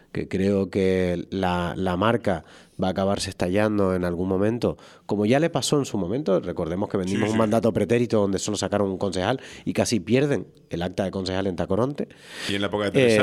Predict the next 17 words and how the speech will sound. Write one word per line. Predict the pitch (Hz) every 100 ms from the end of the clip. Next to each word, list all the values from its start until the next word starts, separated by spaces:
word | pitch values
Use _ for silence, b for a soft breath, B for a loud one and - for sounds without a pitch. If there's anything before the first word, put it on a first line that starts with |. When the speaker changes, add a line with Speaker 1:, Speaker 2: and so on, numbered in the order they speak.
| 101
Speaker 1:
Eh, | 98
Speaker 2:
había | 107 95 87 78 110
Speaker 1:
en | 117
la | 107
Speaker 2:
cuatro | 113 120
o |
Speaker 1:
época | 123 135
de |
Speaker 2:
cinco. | 127
Speaker 1:
Teresa | 135 147 185
había | 185 165 143 123
cinco | - 123 107
concejales | 95 87 85 85 82
Speaker 2:
Sí. | -
Speaker 1:
del | - 90
Partido | 92 92 78
Popular. | 80 76 73